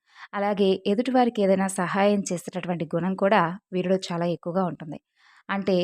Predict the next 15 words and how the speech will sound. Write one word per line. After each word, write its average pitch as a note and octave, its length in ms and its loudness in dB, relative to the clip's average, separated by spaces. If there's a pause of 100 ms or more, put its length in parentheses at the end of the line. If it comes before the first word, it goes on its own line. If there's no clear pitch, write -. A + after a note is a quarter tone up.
(200)
ఎదుటివారు G#3 420 2
అసలు F#3 300 -2
ఏది F#3+ 240 0
చేయకుండా F3+ 440 -4
ఖాళీగా F3 500 -2
ఉండే E3+ 300 0 (460)
వారికి G#3 300 0
వీరు G3+ 160 2
సహాయం G3+ 480 0
చేయడానికి F3+ 440 -2
పెద్దగా F#3 380 -2
ఇష్టపడరు. F#3 520 -2
కానీ F#3+ 260 4 (360)
ఎవరైనా A3+ 400 2
కానీ G3+ 300 0